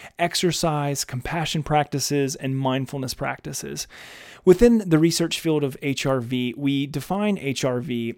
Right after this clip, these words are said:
as the fluctuation in time intervals between each adjacent heartbeat. Like I mentioned earlier, this is referred to as an interbeat interval and is typically measured in milliseconds.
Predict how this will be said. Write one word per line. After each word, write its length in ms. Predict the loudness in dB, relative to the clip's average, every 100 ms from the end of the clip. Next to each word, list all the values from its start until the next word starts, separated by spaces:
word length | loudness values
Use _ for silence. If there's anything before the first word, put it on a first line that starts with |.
| 0
as 200 | 0 0
the 100 | -6
fluctuation 800 | -2 -4 0 4 4 4 -2 -2
in 140 | -2
time 340 | -4 -4 -4
intervals 480 | -2 -4 -2 -4 -6
between 560 | -4 -4 -4 -4 -4 -6
each 360 | -8 -6 -6 -4
adjacent 560 | -2 -2 0 -2 -4 -8
heartbeat. 640 | -6 -2 -2 -4 -12 -12 -20 -20 -20 -20 0
Like 180 | 2 4
I 100 | 4
mentioned 320 | 4 2 0
earlier, 440 | 0 0 0 -2 -10 _ _
this 220 | 6 6
is 120 | 6 2
referred 360 | 2 2 0
to 300 | 0 0 0
as 200 | 0 0
an 120 | 0 -2
interbeat 520 | -2 0 0 0 -6 -4
interval 560 | 0 2 2 0 -8 -14 -20 -4
and 120 | 2
is 120 | 2 2
typically 460 | 0 0 4 4
measured 460 | 6 4 4 0 -2
in 420 | -2 0 0 -2 -6 -2
milliseconds. 920 | 2 4 4 2 -2 -10 -6 -6